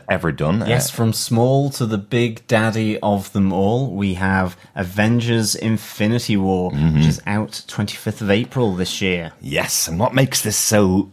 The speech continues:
Speaker 1: gigantic is it's basically every single character that's been in a Marvel movie before, uh, will be appearing in this movie. Um, how are they gonna pull all these guys together? It's gonna be fascinating. Like, it's, it's effectively Guardians of the Galaxy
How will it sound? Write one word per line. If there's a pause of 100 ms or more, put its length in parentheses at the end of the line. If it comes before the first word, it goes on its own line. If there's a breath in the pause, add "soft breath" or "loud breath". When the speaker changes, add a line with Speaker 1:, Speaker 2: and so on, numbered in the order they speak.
Speaker 1:
gigantic (240)
is (140)
it's
basically
every
single
character
that's
been
in
a
Marvel
movie
before,
uh,
will
be
appearing
in
this
movie. (360 loud breath)
Um, (120)
how
are
they
gonna
pull
all
these
guys
together? (140)
It's
gonna
be
fascinating.
Like,
it's,
it's
effectively
Guardians
of
the
Galaxy